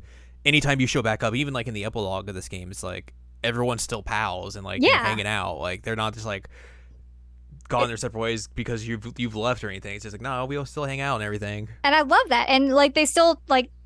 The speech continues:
Speaker 2: talk to Nanako and stuff all the time.
Speaker 1: Yeah.
Speaker 2: Like, they didn't abandon her because you're gone. Like, they, they still go and see her, and, and, um,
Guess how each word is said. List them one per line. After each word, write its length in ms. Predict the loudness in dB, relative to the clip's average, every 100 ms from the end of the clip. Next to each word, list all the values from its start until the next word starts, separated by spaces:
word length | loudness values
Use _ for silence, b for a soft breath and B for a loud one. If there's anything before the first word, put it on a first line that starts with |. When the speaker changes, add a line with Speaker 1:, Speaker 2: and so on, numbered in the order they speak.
| -20 -4
Speaker 2:
talk 220 | 2 2
to 100 | 4
Nanako 580 | 6 6 6 6 6 6
and 120 | 4 0
stuff 320 | 0 0 0
all 120 | -4
the 80 | -4
time. 280 | -4 -2 0
Speaker 1:
Yeah. 180 | 0 0
Speaker 2:
Like, 160 | 0
they 120 | 2 4
didn't 380 | 4 2 -2 0
abandon 520 | 2 4 4 4 2
her 320 | 4 4 4
because 340 | 2 0 0 -2
you're 120 | -2
gone. 440 | -2 -2 -2 0
Like, 240 | 0 -2 0
they, 180 | 0 0
they 180 | -2 -4
still 400 | 0 0 -2 -6 b b -20 -20 -20 -20 -20 -20 -20 -20 -8 -4 4
go 220 | 6 6
and 140 | 4
see 220 | 2 0 4
her, 320 | 6 6 6 4
and, 240 | 2 0
and, 400 | 0 0 0 0
um, 580 | 0 2 0 -2 -6